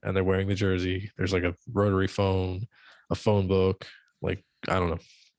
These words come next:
No electricity. We did not see who was on the poster. As is usually what I do, I went to a game a few years ago. I got a T J McConnell poster. We gathered, like, four more.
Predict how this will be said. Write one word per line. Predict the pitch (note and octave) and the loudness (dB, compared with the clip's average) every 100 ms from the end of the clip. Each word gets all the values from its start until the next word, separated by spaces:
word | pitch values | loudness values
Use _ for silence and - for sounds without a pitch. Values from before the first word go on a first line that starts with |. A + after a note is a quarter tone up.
| - - _ _ _ _ - | -20 -20 _ _ _ _ 0
No | G#2+ | 2
electricity. | G2 F#2 - - F2 - _ _ _ _ _ _ _ _ _ _ - - - C3+ | 4 2 -2 0 -4 -4 _ _ _ _ _ _ _ _ _ _ -20 -20 -8 0
We | C3+ | 2
did | D#3 D#3 | 4 2
not | D3+ - | 2 0
see | - B2 | 0 2
who | A2+ | 2
was | A2 A2 | 0 -2
on | G#2 | -4
the | |
poster. | - G#2+ - F#2+ - - _ _ _ _ _ _ _ _ _ _ _ _ _ _ _ _ _ _ _ _ _ _ - - | -2 -2 -2 -8 -14 -18 _ _ _ _ _ _ _ _ _ _ _ _ _ _ _ _ _ _ _ _ _ _ -14 -2
As | A2+ A2 | 0 2
is | A2 A#2+ | 0 2
usually | C3 B2+ | 2 2
what | A#2 | 2
I | G#2+ | 0
do, | G2 F#2+ F#2+ - | 0 0 -2 -4
I | G#2 | -2
went | G2 - | -2 0
to | G#2 | 0
a | |
game | G2 G2 | 0 -2
a | |
few | F#2+ G#2 | 0 0
years | F#2+ F2+ | 0 0
ago. | G2 F#2+ | -2 -2
I | |
got | F#2+ G2+ | 0 -4
a | |
T | - G#2 | -2 -2
J | F#2+ | -2
McConnell | G2 - F#2 F2+ | -2 -2 -2 -2
poster. | G2 G2 F#2 | -4 -4 -4
We | F2+ F2+ _ _ - | -4 -6 _ _ -2
gathered, | F2+ F2+ | 0 2
like, | F2 F2 | -2 -2
four | G2+ F2 | 0 0
more. | E2+ F2+ | -2 -8